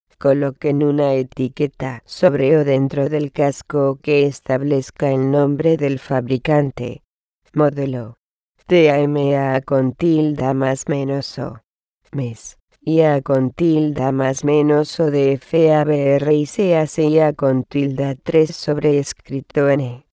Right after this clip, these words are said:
Materiales de C O N S T R U C C A con tilde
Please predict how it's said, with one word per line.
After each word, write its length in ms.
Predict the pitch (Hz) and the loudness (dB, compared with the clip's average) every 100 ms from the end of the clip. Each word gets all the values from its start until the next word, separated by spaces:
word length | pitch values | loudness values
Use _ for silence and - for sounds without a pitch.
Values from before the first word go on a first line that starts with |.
| _ _ _ _ _ | _ _ _ _ _
Materiales 1000 | 139 139 143 - 135 147 165 165 160 156 | -4 -2 -2 -4 0 0 2 2 0 2
de 200 | 147 139 | 0 0
C 300 | - 151 143 | 0 0 2
O 80 | 151 | 2
N 320 | 147 143 143 | 2 2 2
S 260 | 143 143 | 0 -4
T 260 | 135 185 190 | -4 -4 -4
R 540 | 160 156 147 139 143 139 | 0 0 0 0 0 2
U 140 | 170 | 2
C 220 | 180 - | -2 -4
C 360 | 135 - 151 156 | -4 0 2 4
A 100 | 151 | 2
con 320 | 147 135 131 | 0 0 0
tilde 520 | - 143 139 135 139 | -2 -4 -2 -4 -6